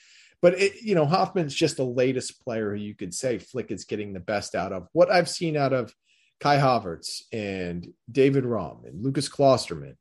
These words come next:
and Thomas Muller and Ilkay Gundogan and Timo Werner, they're all just playing better for Germany than they did with their clubs at the end of the season. And maybe that's coincidence. Maybe they're a little more fresh after having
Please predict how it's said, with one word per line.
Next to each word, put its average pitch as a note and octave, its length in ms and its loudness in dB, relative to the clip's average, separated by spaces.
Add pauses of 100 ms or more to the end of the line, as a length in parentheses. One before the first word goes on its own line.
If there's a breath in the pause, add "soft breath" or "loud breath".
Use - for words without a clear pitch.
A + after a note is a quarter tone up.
(120)
and E2 200 -10
Thomas F#3 360 4
Muller G3+ 560 4
and A2 380 -6 (380 soft breath)
Ilkay F#3 380 4
Gundogan D3 640 4
and F2+ 140 -8
Timo D3+ 340 0
Werner, D3 380 2 (300 soft breath)
they're G3+ 160 0
all A#3+ 160 4
just - 300 -4
playing D3+ 580 0
better D3 380 2
for C3+ 180 -2
Germany B2 520 -2
than A2 180 -4
they A2 160 -2
did A2+ 280 -2
with G#2+ 140 -6
their G#2+ 160 0
clubs G2+ 500 -6
at F2+ 60 -10
the G2 140 -8
end F#2 120 -6
of E2+ 120 -6
the E2+ 60 -12
season. F2 460 -10
And G2+ 80 -8
maybe C#3 240 2
that's C#3+ 280 4
coincidence. C#3 760 -2
Maybe F2 260 -4
they're A#2 160 -2
a A#2 60 0
little A2+ 180 -4
more A2+ 220 -8
fresh C3+ 420 0
after A#2 240 -6
having A2+ 340 -4